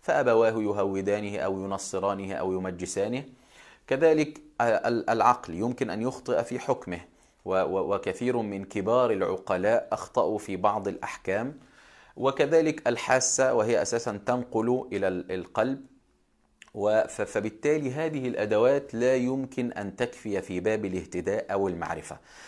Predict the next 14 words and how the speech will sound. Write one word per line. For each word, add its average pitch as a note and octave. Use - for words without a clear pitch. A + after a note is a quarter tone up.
إن B2+
شاء E3
الله D#3+
سيأتي D#3
عندنا A#2+
وقت C3+
آخر D3
في G#2+
دروس G#2
الإيمان G#2
أو F#2+
المعرفة F2+
أو F2+
العقيدة A#2